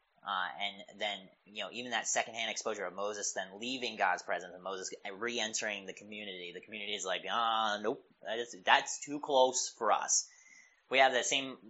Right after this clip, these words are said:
degrees of separation, which I think is where most of these separation things from the, the tent of meeting and the tabernacle and the temple come from with Mount Sinai. They're like, "Hey, no one touched the mountain." And so everyone was like, "Here's a great idea. We Jews are really bad about listening to God's instruction.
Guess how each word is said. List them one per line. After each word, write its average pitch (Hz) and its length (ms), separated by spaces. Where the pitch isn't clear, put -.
degrees 117 300
of 113 80
separation, 113 480
which 107 180
I 101 60
think 107 240
is 101 120
where 101 260
most 104 460
of 101 120
these 104 240
separation 104 460
things 101 200
from 104 140
the, 92 80
the 92 120
tent 98 200
of 92 100
meeting 92 280
and 87 120
the - 40
tabernacle 90 600
and 85 120
the 82 80
temple 95 180
come 95 160
from 92 240
with 90 220
Mount 85 240
Sinai. 113 460
They're 82 120
like, 80 180
"Hey, 139 260
no 123 80
one 139 140
touched 135 180
the 131 80
mountain." 107 300
And 85 100
so 98 140
everyone 101 260
was 92 80
like, 92 140
"Here's 113 180
a 110 40
great 101 300
idea. 87 160
We 120 160
Jews 120 260
are 98 40
really 92 220
bad 90 220
about 92 260
listening 107 360
to 101 60
God's 101 240
instruction. 104 460